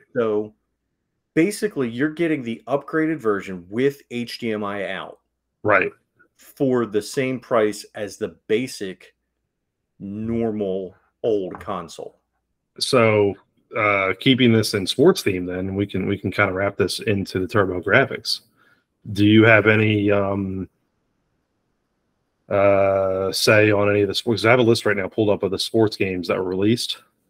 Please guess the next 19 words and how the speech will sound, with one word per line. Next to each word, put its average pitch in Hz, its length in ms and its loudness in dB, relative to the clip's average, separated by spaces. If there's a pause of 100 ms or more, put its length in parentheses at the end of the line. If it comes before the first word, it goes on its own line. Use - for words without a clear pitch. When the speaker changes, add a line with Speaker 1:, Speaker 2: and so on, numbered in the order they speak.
(200)
Speaker 2:
for 131 100 2
the 123 60 2
TurboGrafx 131 500 4
sixteen. 139 600 -6 (160)
Do 110 80 -6
you 107 140 4
have 107 240 2
any 104 460 0
memories 110 760 2
or 95 120 -4
anything 104 300 -2
that 98 80 -4
you 95 100 -6
wanted 117 420 4
or 95 260 -2
anything 104 300 -4
that 101 60 -4
you've 95 180 -6
played? 120 560 4